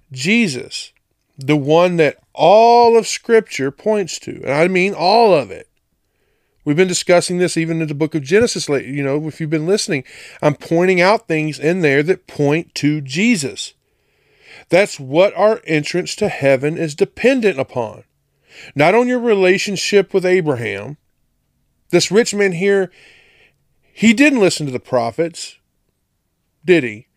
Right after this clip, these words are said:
He didn't listen to the prophets when they talked about the coming Messiah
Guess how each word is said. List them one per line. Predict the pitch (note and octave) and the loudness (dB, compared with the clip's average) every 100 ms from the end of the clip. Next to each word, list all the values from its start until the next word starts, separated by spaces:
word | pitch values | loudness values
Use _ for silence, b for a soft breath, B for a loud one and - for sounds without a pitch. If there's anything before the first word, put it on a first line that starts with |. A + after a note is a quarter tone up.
| _ _ _ _ _ _ _ _ _ | _ _ _ _ _ _ _ _ _
He | F#3+ | 0
didn't | G#3+ C4 A3 G3 | 2 2 0 0
listen | G3 G#3 | 0 0
to | G3+ | 0
the | |
prophets | E3+ E3 E3 - | 2 2 0 -4
when | F3+ | -4
they | E3+ | -2
talked | - D3 D3+ | 0 0 0
about | D3+ D#3 D#3 | 0 0 0
the | |
coming | D#3+ C#3 C#3 D3+ | -6 -4 -2 -4
Messiah | D#3 - A#2 A2 A2 | -8 -4 -4 -4 -6